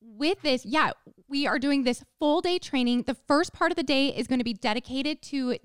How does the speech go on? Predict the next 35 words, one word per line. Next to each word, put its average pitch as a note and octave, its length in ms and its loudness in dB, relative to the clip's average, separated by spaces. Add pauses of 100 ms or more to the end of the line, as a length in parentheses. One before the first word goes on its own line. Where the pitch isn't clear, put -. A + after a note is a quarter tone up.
(100)
teaching D#4 600 -4
y'all B3+ 380 4
about A3+ 460 -2 (160)
Bright, C#4 420 0 (300)
about G#3+ 260 -2
the G#3+ 80 -8
treatments, C4+ 440 -4
about G#3+ 180 -4
the G3 60 -14
products. C4+ 560 0 (100)
And B3+ 180 -2
then C4 300 0
the A3+ 140 -10
second D#4+ 400 -6 (100)
half D4 160 -4
of C4 100 -8
the B3+ 60 -2
day, A#3 260 0
Royal A3+ 420 -2
and D#4 120 -4
I B3+ 340 -6
are A3+ 140 -6
doing A3 520 -4
a G#3+ 440 -4
retail A#3 400 -6
sales G#3 280 -6
training. - 400 -12 (520)
And A#3 340 -2 (100)
we B3 260 -2
are C#4 160 -2
going B3+ 340 0
to A#3 360 -4 (440)
debunk B3+ 560 0
sales A#3 460 -2
myths A3 460 -2